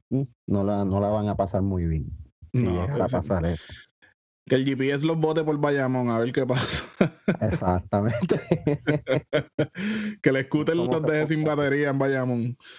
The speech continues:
Speaker 1: Ajá. No, exacto, lo que yo digo. Hagan un crical así allá en, en, en Villa Palmera.
Speaker 2: <laughs> Sí.
Speaker 1: Allá, allá.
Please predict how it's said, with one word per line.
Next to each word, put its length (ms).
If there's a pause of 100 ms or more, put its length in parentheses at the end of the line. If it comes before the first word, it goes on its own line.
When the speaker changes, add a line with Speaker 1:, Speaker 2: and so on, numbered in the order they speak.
Speaker 1:
Ajá. 420 (240)
No, 320
exacto, 420
lo 100
que 120
yo 140
digo. 420 (460)
Hagan 400
un 120
crical 360
así 260
allá 340
en, 280 (380)
en, 640
en 140
Villa 220
Palmera. 640
Speaker 2:
<laughs> 60 (280)
Sí. 260 (280)
Speaker 1:
Allá, 260
allá. 400